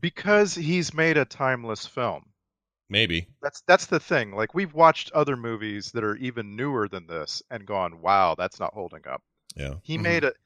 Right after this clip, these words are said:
Speaker 1: he
Speaker 3: Mm-hmm.
Speaker 1: made a timeless film by setting it in some, you know, indeterminate past and making it look like, uh, you
Speaker 3: Making
Speaker 1: know,
Speaker 3: it
Speaker 1: some
Speaker 3: not look like other movies in
Speaker 1: Right.
Speaker 3: two thousand four look.
Speaker 2: Right.
Speaker 3: Yes.
Speaker 2: Right.
Speaker 3: Right.
Speaker 2: I'm mainly just teasing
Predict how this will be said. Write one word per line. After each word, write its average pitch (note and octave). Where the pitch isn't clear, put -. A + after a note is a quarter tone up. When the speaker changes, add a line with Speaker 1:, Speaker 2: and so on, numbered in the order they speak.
Speaker 1:
he A2+
Speaker 3:
Mm-hmm. F#3+
Speaker 1:
made G3
a D3
timeless C3+
film B2+
by G#2
setting A#2+
it G#2
in G#2+
some, F#2+
you A2+
know, F#2
indeterminate G#2+
past F2
and G#2
making G#2+
it F2+
look -
like, F2+
uh, E2+
you D3+
Speaker 3:
Making E3
Speaker 1:
know, C#3
Speaker 3:
it C3
Speaker 1:
some C3
Speaker 3:
not B2+
look B2
like A2+
other A2
movies G#2
in A2+
Speaker 1:
Right. G#2+
Speaker 3:
two A#2
thousand F#2
four G#2+
look. -
Speaker 2:
Right. E2+
Speaker 3:
Yes. -
Speaker 2:
Right. F2
Speaker 3:
Right. F#2+
Speaker 2:
I'm E3
mainly B2+
just G#2
teasing G2+